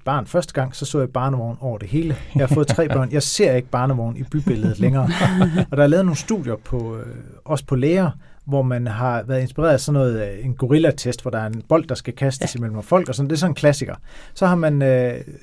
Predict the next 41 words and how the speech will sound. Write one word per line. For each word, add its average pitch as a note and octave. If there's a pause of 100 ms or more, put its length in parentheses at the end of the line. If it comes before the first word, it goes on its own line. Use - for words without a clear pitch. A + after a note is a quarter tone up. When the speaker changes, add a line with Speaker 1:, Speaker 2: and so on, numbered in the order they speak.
(120)
Speaker 1:
kopieret, D3 (280)
øh, C3
i C#3+
stedet G3
for E3
at C#3
kigge F#3
på, D#3
hvor C3
meget C#3 (100)
bolden D3
skal -
skifte -
plads, - (420)
så -
har D#3+
man, D3
øh, C3
placeret C#3
et C3
billede E3
af C3
en B2
gorilla D#3 (180)
i C3
nogle, B2
øh, A2+ (160)
scanningsbilleder E3+
af D3
lungerne, F#3 (440)
og D3
så F#3+
har E3
man C#3+
bedt F3
lægerne D3+
om D3+
at C3+
kigge F3
efter C3 (320)
kræftknuder. G#2+